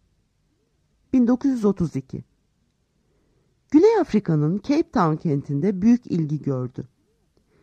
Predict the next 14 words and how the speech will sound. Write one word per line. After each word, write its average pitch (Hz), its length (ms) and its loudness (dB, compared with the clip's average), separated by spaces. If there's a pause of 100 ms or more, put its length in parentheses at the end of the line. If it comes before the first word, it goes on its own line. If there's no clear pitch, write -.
(160)
İngiltere'ye 302 600 2
dönüşünde 143 680 -2 (320)
araba 233 280 2
kullanırken 214 720 0
bir 202 100 0
kaza 156 400 -4
geçirdi. 123 560 -8 (880)
Silahlar 320 580 -2
ve 277 160 -2
insanın 175 540 0
sinemaya 226 580 0
alınma 202 320 0
çalışmalarına 143 760 -2
katıldı. 127 520 -10